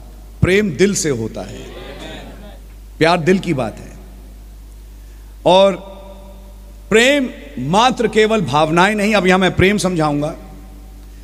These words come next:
प्रेम भी तीन किस्म के हैं, इसके तीन यूनानी शब्द हैं, आपने सुने होंगे। एक प्रेम है अगापो प्रेम, जिसे अगापे यानी खुदाई प्रेम कहते हैं।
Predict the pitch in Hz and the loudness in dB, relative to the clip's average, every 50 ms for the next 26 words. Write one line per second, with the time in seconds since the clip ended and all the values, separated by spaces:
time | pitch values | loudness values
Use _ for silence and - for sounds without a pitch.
0 | - - - - - - - - - - - - - - 180 214 233 269 277 247 | -20 -20 -20 -20 -20 -20 -20 -20 -20 -20 -20 -20 -6 2 2 4 4 4 2 2
1 | 220 240 247 - - 240 247 269 262 208 220 214 - 220 226 233 - 190 170 147 | 4 2 2 2 2 2 4 4 4 4 2 4 4 4 2 2 2 0 0 0
2 | 127 113 104 - - - - - - - - - - - - - - - - - | 0 -2 -6 -8 -12 -16 -18 -18 -20 -20 -20 -20 -20 -20 -20 -20 -20 -20 -20 -20
3 | - - - - - - - 147 156 - 185 185 180 - 208 226 220 202 196 190 | -20 -20 -20 -20 -20 -6 -2 -2 0 2 0 0 0 0 0 2 2 2 2 2
4 | 185 196 208 214 185 - 190 165 147 123 123 110 80 - - - - - - - | 2 4 4 2 2 2 0 -2 -2 -4 -8 -10 -10 -12 -16 -18 -20 -20 -20 -20
5 | - - - - 127 147 147 170 170 - 214 214 220 165 131 113 113 - - - | -20 -20 -6 0 0 0 2 0 -2 0 0 0 2 0 0 -2 -6 -8 -14 -16
6 | - - - - - - - - - - - - - - - - - - - - | -18 -20 -20 -20 -20 -20 -20 -20 -20 -20 -20 -20 -20 -20 -20 -20 -20 -20 -20 -20
7 | - - - - 180 202 190 - - 190 208 214 214 208 165 180 190 180 - - | -20 -12 -2 0 0 0 2 0 2 4 4 4 4 2 2 2 2 2 0 0
8 | 156 156 175 175 175 - 190 185 185 - - 147 131 113 107 - - - - - | 0 2 2 2 2 2 2 2 2 0 0 -2 -4 -4 -6 -10 -12 -14 -16 -18
9 | - - - - - - 110 - - - - - - - - - - - - - | -18 -18 -16 -16 -16 -14 -14 -14 -14 -14 -14 -14 -14 -14 -16 -16 -18 -18 -18 -20
10 | - - - - - - - 135 151 131 131 - - - 147 156 170 180 185 180 | -20 -20 -20 -20 -20 -14 -6 -2 2 2 2 2 2 2 2 2 4 2 2 2
11 | 180 185 180 175 170 170 175 170 - 160 160 170 185 202 208 - - - - - | 2 2 2 2 2 0 0 0 0 0 2 4 4 4 2 -2 -6 -14 -16 -18
12 | - - - - 170 180 190 190 160 147 131 117 - 117 110 101 95 - - - | -18 -16 -4 -2 0 2 2 0 -2 -4 -6 -6 -6 -10 -10 -12 -12 -16 -16 -18